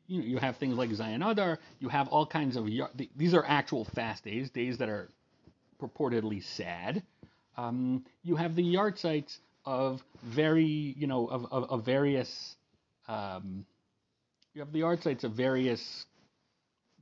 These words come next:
major figures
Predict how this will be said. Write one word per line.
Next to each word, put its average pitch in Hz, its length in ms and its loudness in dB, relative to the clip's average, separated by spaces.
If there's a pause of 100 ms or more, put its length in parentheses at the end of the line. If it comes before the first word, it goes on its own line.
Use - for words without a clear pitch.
(1400)
major 135 400 2
figures 117 600 0